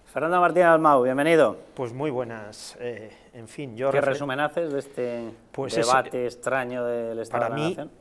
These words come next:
Speaker 2: para mí es muy negativo todo esto, ¿no? Porque, porque no representa nada más que la podredumbre de la izquierda, ¿no? El, el problema de, de todo el terrorismo que hemos sufrido en España desde la transición, léase eta, Grapo, el frap, Terra Llure, etcétera, que ha sido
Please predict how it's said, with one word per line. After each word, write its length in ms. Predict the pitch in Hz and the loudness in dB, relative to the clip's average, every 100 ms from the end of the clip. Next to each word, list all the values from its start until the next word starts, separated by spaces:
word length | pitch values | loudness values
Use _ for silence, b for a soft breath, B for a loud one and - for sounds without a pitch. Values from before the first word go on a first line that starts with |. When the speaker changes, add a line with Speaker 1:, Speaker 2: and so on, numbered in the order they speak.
| - | -2
Speaker 2:
para 180 | 139 143 | 0 2
mí 100 | 170 | -2
es 100 | 113 | -6
muy 120 | 117 | -12
negativo 500 | 120 110 147 131 117 | -12 -12 -10 -10 -10
todo 260 | 127 120 | -8 -8
esto, 240 | 135 - 120 | -8 -12 -16
¿no? 140 | 127 | -16
Porque, 460 | 120 110 - 123 110 - | -14 -16 -14 -14 -14 -12
porque 220 | 120 131 | -10 -4
no 140 | 156 | 0
representa 500 | 151 147 139 139 147 | 0 0 -4 -4 -4
nada 180 | 139 131 | -2 -2
más 200 | 135 131 | -2 -6
que 80 | 123 | -4
la 100 | 113 | -4
podredumbre 580 | 120 110 107 127 127 127 | -6 -8 -6 -6 -4 -4
de 100 | 104 | -6
la 60 | |
izquierda, 460 | 104 - 127 110 110 | -12 -8 -8 -8 -14
¿no? 140 | 131 _ _ | -16 _ _
El, 400 | 113 113 107 107 127 | -8 -8 -8 -10 -10
el 120 | 113 | -8
problema 400 | 117 135 156 151 | -6 -2 0 2
de, 400 | 147 131 120 113 | 2 2 0 -2
de 120 | 113 | -6
todo 240 | - 143 | -4 -4
el 160 | 139 135 | -4 -4
terrorismo 480 | 127 113 127 139 131 | -6 -6 -8 -8 -8
que 80 | 131 | -8
hemos 160 | 120 | -10
sufrido 360 | 113 - 135 117 | -12 -8 -4 -4
en 80 | 113 | -6
España 460 | - 131 131 113 - B B B B | -6 -4 -4 -10 -14 B B B B
desde 220 | 123 113 | -6 -4
la 100 | 117 | -4
transición, 640 | 117 110 127 - 139 135 113 | -6 -12 -14 -8 -6 -4 -6
léase 460 | 120 107 135 123 | -8 -8 -6 -4
eta, 240 | 131 131 110 | -4 -6 -6
Grapo, 340 | 127 123 117 | -4 -6 -8
el 80 | 113 | -14
frap, 380 | - 131 127 - | -2 0 0 -4
Terra 240 | 117 117 | -10 -8
Llure, 280 | 131 131 120 | -6 -6 -6
etcétera, 440 | - 147 131 113 | -6 -6 -6 -10
que 80 | 117 | -8
ha 60 | 131 | -6
sido 340 | 147 135 110 | -4 -4 -4